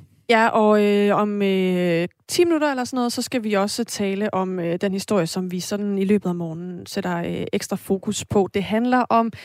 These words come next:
en af hverdagens irritationsmomenter, nemlig det at vente i telefonkø. Og, øh, det er altså også noget, som, øh, som rigtig mange af dem, der, øh, lytter med her til morgen, eller I, der lytter med, kan, øh, genkende til.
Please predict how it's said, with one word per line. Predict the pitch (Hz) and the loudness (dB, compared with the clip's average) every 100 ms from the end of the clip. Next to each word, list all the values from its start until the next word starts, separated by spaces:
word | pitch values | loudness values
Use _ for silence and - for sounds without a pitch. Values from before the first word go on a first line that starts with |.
| - - - _ _ - | -20 -20 -20 _ _ -4
en | 247 226 | -2 0
af | 208 202 | 0 0
hverdagens | 202 202 208 190 175 - - | 2 2 0 0 -2 -4 0
irritationsmomenter, | 208 208 - 202 165 - 185 175 143 - 180 | 0 2 0 0 0 -4 -4 -2 -2 -2 -2
nemlig | 180 190 202 | 0 0 0
det | 185 | 0
at | 190 180 | 0 0
vente | 185 175 190 | -2 -2 -2
i | - 190 | 0 -2
telefonkø. | 185 - 190 - 202 170 - - 190 180 | -2 -2 -2 0 0 0 -6 -2 0 0
Og, | - 170 156 | 0 0 0
øh, | - | 2
det | 208 | 2
er | 196 208 | 2 2
altså | 226 214 - | 2 0 -2
også | - 214 247 | 0 0 0
noget, | 226 202 208 220 | -2 2 2 0
som, | - 190 185 | 0 0 2
øh, | 175 170 170 175 - - - | 2 2 2 0 -4 -20 -6
som | 214 | 0
rigtig | 208 233 240 | 2 2 2
mange | 202 190 208 214 | 2 0 0 -2
af | 202 | -2
dem, | 196 190 196 208 | -4 -4 -4 -4
der, | 190 170 | -2 -2
øh, | 175 | 0
lytter | 185 185 | 0 0
med | 185 | 0
her | 196 202 | 0 -4
til | - | -4
morgen, | 185 180 | -4 -2
eller | 185 | -2
I, | 180 214 | 0 0
der | 214 | 0
lytter | 190 175 | 0 -2
med, | 175 190 | -2 -2
kan, | - 190 180 175 | -2 -2 -2 -4
øh, | 170 - 214 226 | -6 -4 -2 0
genkende | 277 277 202 160 | 0 0 -4 -4
til. | - 160 | -6 -8